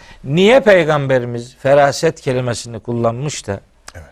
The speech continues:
Speaker 1: mesela niye basiret kelimesini kullanmamış?
Speaker 2: Aynen öyle.
Speaker 1: Çünkü biz bu feraseti anlatırken de basiret kelimesini
Speaker 2: Evet,
Speaker 1: kullanıyoruz.
Speaker 2: az önce bendenizde kullandım.
Speaker 1: Evet.
Speaker 2: Değil mi efendim?
Speaker 1: Halbuki feraset, feraset yerine başka bir kelime çok daha iyi gidebilirdi ama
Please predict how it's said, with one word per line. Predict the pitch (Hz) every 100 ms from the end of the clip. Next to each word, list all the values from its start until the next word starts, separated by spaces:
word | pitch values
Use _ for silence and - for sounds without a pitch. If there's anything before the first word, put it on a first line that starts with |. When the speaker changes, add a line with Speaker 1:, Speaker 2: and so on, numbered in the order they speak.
| _
Speaker 1:
mesela | - 101 117
niye | 165 202
basiret | 175 156 170 160 -
kelimesini | 143 139 127 127 123
kullanmamış? | 127 123 113 113 139 156 _ -
Speaker 2:
Aynen | 135 123 131
öyle. | 107
Speaker 1:
Çünkü | 147 147
biz | 156 147 - _ _ - - -
bu | 135 135
feraseti | 131 131 156 143 160 190
anlatırken | 170 175 170 220 269 262
de | 214 120
basiret | 139 - 226 269
kelimesini | 233 196 151 123 123 110
Speaker 2:
Evet, |
Speaker 1:
kullanıyoruz. | 123 131 92 85 78 143
Speaker 2:
az | 143
önce | 131 147
bendenizde | 143 139 123 110 147
kullandım. | 143 131 117 92
Speaker 1:
Evet. | 165 127 82
Speaker 2:
Değil | 151 202
mi |
efendim? | 185 139 120
Speaker 1:
Halbuki | 170 135 135 190 -
feraset, | 160 190 190 226 208 _ _ _ _ _
feraset | - 151 170 175 202 202 - -
yerine | 143 139 135 151
başka | 165 - 156
bir | 139
kelime | 123 117 117 151 202 - _ _
çok | 185 - 147
daha | 131 143
iyi | 156 180
gidebilirdi | 156 151 139 135 139 143
ama | 175